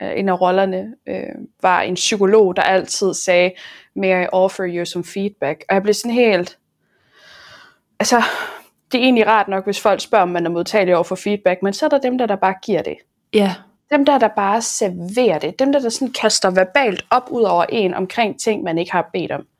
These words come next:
Speaker 1: Altså, du går da heller ikke ind på en restaurant, og så får du serveret kylling, selvom du gerne vil have oksekød. Nej, men det var, de synes lige, at du skulle vide, at der også var kylling, så det har du fået, ikke?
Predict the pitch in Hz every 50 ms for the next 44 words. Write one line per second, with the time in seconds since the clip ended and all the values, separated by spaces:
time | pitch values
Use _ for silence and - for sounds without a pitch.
0 | _ _ _ _ _ _ _ _ _ _ _ _ _ _ 226 226 - 226 233 226
1 | 233 202 180 190 208 254 285 269 269 285 285 - _ 277 294 - - - - 220
2 | 196 185 185 175 - - - 185 180 - 165 170 180 220 254 262 262 - - -
3 | - _ - 233 - 277 - - 240 214 190 185 - 196 185 185 175 170 170 170
4 | - - 262 262 269 285 285 277 - 277 247 226 190 175 185 185 185 180 202 220
5 | 226 208 190 - - 214 220 - - 185 - - 180 185 - 208 208 - - 196
6 | 190 190 - 220 220 208 202 190 180 180 190 196 _ _ - 208 - - 208 208
7 | 196 - - 208 208 208 208 208 214 214 208 - _ _ - 196 - 196 196 190
8 | - - 190 190 190 190 196 190 - 175 175 - - 196 - - 190 180 185 190
9 | 196 - 208 196 196 185 185 185 185 180 - 175 170 175 180 175 180 175